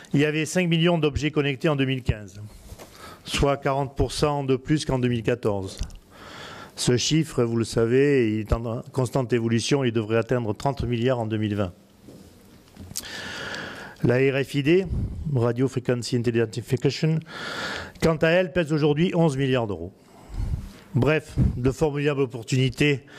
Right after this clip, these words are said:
pour les professionnels du tourisme que vous êtes et les futurs professionnels du tourisme, puisque vous avez des,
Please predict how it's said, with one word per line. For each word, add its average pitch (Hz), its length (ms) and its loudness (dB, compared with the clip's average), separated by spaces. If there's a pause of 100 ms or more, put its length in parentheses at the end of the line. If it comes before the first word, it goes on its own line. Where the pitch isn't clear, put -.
(340)
pour 151 120 4
les 151 60 2
professionnels 156 580 2
du 139 120 -8
tourisme 151 400 0
que 139 100 0
vous 135 260 4
êtes - 300 -2 (760)
et 127 120 4
les 123 340 2 (160)
futurs 151 440 0
professionnels 127 520 -2
du 120 120 -2
tourisme, 120 280 2
puisque 113 280 -4
vous 110 120 2
avez 117 160 2
des, 110 140 -4